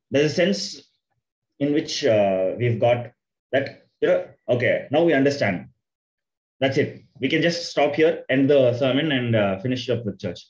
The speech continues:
Okay, trusting. Paul is asking them to trust him. Again, that's it, done. But if it weren't for the fact that Paul goes on to explain why they should trust him in a way that takes us right to the heart of what it means to be a Christ-like leader.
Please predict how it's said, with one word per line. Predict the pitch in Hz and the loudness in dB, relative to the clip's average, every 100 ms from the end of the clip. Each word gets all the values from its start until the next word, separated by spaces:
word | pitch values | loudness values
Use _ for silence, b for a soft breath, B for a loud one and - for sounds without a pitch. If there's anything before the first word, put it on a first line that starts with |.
| _ 110 | _ -2
Okay, | 107 87 - _ _ | -2 -4 -8 _ _
trusting. | 123 113 110 - - | -2 -2 -6 -8 -4
Paul | 135 143 | 2 2
is | 131 | 2
asking | 127 - 135 | 0 0 2
them | 131 | 2
to | 98 | 0
trust | 117 117 - | -2 -2 -2
him. | 180 214 | -4 -4
Again, | 104 104 90 - | -2 -2 -4 -6
that's | 110 | -4
it, | 110 - - | -4 -6 -4
done. | 110 92 - - _ _ _ _ _ | -4 -4 -10 -20 _ _ _ _ _
But | 120 127 - - _ _ _ _ _ _ _ | -2 -2 -2 -12 _ _ _ _ _ _ _
if | 135 | -4
it | 151 139 | 0 2
weren't | 175 202 | 4 2
for | 190 | 2
the | 160 | 0
fact | 156 147 - | 0 -2 0
that | 143 - | -2 2
Paul | 135 151 | 2 2
goes | 120 135 | 2 2
on | 147 147 | 2 0
to | 135 - | -2 -2
explain | 110 - 160 113 | -6 -2 0 2
why | 110 196 | 2 2
they | 196 | 2
should | 127 123 | 0 0
trust | 147 117 | -2 0
him | 151 | 0
in | 117 | 0
a | |
way | 107 127 151 - _ _ _ | 2 0 0 -4 _ _ _
that | 127 120 120 | -4 -4 0
takes | 147 143 | -2 0
us | 160 - | -4 -2
right | 113 156 170 - | 0 0 -2 -2
to | 151 | 0
the | 117 - - _ _ _ _ _ _ - | 0 0 -8 _ _ _ _ _ _ -8
heart | 139 160 196 - - - - | -2 0 0 -4 -8 -6 -4
of | 135 | -2
what | 127 151 | 0 2
it | 160 | 0
means | 139 151 160 | 0 0 0
to | 143 | 0
be | 139 | 0
a | 156 | 0
Christ-like | - 117 139 143 113 113 110 | 0 0 0 -2 -2 -2 -2
leader. | 98 113 107 | -4 0 -2